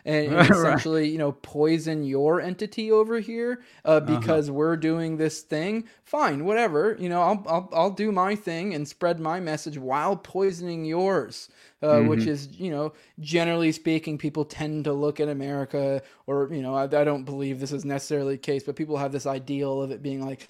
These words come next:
Speaker 1: capitalistic, liberty, whatever.
Speaker 2: <laughs>
Speaker 1: And
Speaker 2: Right.
Speaker 1: it's like, "Oh, okay, yeah, fine, yeah, sure, okay, yeah, I'll, I'll work with you to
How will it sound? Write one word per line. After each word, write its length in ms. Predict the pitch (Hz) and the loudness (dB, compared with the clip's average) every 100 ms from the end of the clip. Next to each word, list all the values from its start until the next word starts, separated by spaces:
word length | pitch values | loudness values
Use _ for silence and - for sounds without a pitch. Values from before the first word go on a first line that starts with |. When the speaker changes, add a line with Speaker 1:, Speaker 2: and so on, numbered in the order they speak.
| _ | _
Speaker 1:
capitalistic, 800 | - 156 135 143 143 - 147 135 | -2 0 0 -2 -4 -4 -4 -2
liberty, 580 | 147 143 143 139 139 135 | -2 -2 0 -4 -4 -4
whatever. 440 | 139 143 135 139 135 | -2 -2 -2 -4 -2
Speaker 2:
<laughs> 240 | 139 135 | -4 -4
Speaker 1:
And 0 | |
Speaker 2:
Right. 240 | 123 107 95 | -4 -2 -2
Speaker 1:
it's 120 | - | -2
like, 180 | 175 - | -4 0
"Oh, 300 | 139 220 - 214 | 2 2 -2 -6
okay, 360 | 233 208 196 208 | 0 2 2 2
yeah, 160 | 226 | 0
fine, 420 | 196 240 247 151 | 2 2 2 0
yeah, 180 | 156 202 | 0 0
sure, 420 | 165 226 233 156 160 | 2 4 6 6 2
okay, 480 | 202 202 180 196 | 2 4 4 4
yeah, 140 | 190 185 | 2 4
I'll, 200 | 180 175 - - - | 4 2 -2 -10 2
I'll 340 | 156 226 220 | 6 10 10
work 320 | 190 190 190 | 8 6 6
with 180 | 190 175 | 4 4
you 200 | 175 185 | 2 2
to 160 | 170 | 2